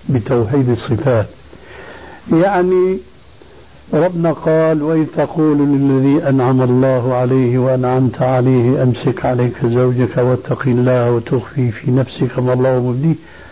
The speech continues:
وتخشى الناس والله أحق أن تخشاه". فالذي ينبغي أن يخشى ويخاف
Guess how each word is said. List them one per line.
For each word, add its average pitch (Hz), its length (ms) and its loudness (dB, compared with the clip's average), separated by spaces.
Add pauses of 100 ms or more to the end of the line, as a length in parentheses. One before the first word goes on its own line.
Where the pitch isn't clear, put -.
(200)
وتخشى 165 540 -2
الناس 143 760 0 (540)
والله 120 520 0
أحق 139 260 -6
أن 127 120 -4
تخشاه". - 460 -4 (1200)
فالذي 143 760 2
ينبغي 143 540 2
أن 135 200 2
يخشى 135 420 0
ويخاف 123 720 0